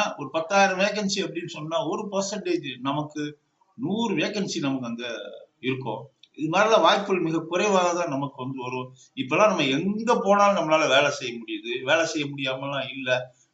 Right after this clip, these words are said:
நம்முடைய மனநிலை வேலை செய்வதற்கு இருந்தால் போதும், வாய்ப்புகளும் இருக்கு. நமக்காக நிறைய இன்னைக்கு கம்ப்யூட்டர்ல சாஃப்ட்வேர்,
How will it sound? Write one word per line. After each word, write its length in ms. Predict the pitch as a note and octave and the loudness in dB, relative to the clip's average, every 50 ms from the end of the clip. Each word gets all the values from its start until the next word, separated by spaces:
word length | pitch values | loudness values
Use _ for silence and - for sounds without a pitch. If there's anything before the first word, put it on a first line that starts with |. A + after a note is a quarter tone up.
| _ | _
நம்முடைய 840 | - A#2 B2 C#3 E3+ F3+ F3 F3 E3 D#3+ D3+ C#3+ C3+ B2+ B2 - - - | -8 -2 -2 0 0 2 4 6 6 8 8 6 6 4 0 -4 -8 -8
மனநிலை 760 | B2+ B2+ C3+ D3+ F#3 F#3 F3+ E3+ E3 D#3+ D3+ - - - - - | -4 0 2 4 4 4 4 4 4 4 4 4 0 -4 -8 -4
வேலை 240 | B2+ C#3+ D#3+ E3 E3 | 0 2 2 2 2
செய்வதற்கு 500 | - D#3 D3+ C#3+ C#3 C#3 C3+ B2+ B2+ B2+ | 2 0 -2 0 0 -2 -2 -4 -4 -6
இருந்தால் 440 | B2+ B2+ C3 C3 C3+ C3+ C3+ C3 C3 | -6 -4 -4 -2 0 0 0 -2 -4
போதும், 300 | C3+ C3+ C#3 D#3 F3+ F3 | -8 -8 -8 -8 -8 -4
வாய்ப்புகளும் 640 | C3+ B2 C#3 F3 G3 - - - F3 E3 D#3+ C#3 B2 | 0 2 2 2 2 0 -4 -2 -2 0 0 -2 -4
இருக்கு. 320 | B2 B2 B2 - - F3+ | -6 -8 -10 -10 -10 -10
நமக்காக 520 | F3+ D3 C3 C3 C#3 - - F3 F3 E3+ C#3+ | -8 -6 -6 -6 -6 -4 0 0 0 0 0
நிறைய 640 | C3+ C3+ C3+ F3 F3+ F#3 G3 G3 G3 F3 D#3 D3 - - - - - _ _ - | -2 -4 -4 -4 -6 -6 -6 -2 0 0 0 0 -2 -6 -16 -20 -20 _ _ -8
இன்னைக்கு 380 | C3 C3+ C#3 C3 B2+ B2+ D3 | -4 -2 -2 -2 -2 -2 -2
கம்ப்யூட்டர்ல 680 | D3+ E3 F3 F3+ F3 - C#3 B2+ B2+ C#3 C#3+ C3+ C3 C3 - | -2 0 2 4 4 4 2 0 2 2 2 2 2 2 0
சாஃப்ட்வேர், 640 | C#3 C#3+ C#3+ - - - C#3 B2+ B2 A#2 A#2+ B2 | 0 0 0 0 -4 -6 -2 -2 -2 -2 -2 -2